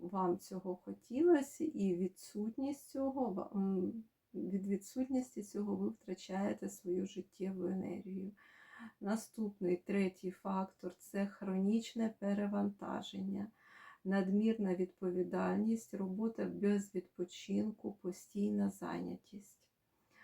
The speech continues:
Четвертий фактор, відсутність турботи про себе, нехтування відпочинком, здоровим сном,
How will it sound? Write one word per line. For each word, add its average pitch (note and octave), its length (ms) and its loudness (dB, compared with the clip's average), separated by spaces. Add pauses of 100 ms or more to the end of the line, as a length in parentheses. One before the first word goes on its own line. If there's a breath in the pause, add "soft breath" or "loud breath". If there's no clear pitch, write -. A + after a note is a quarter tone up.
(400 loud breath)
Четвертий G3 720 -2
фактор, F#3 560 -10
відсутність A3+ 880 -2
турботи G3 540 -2
про G3 220 -6
себе, G#3 560 -8 (500 soft breath)
нехтування F#3+ 760 0
відпочинком, F#3+ 1000 -4
здоровим G3+ 600 0
сном, G3 680 2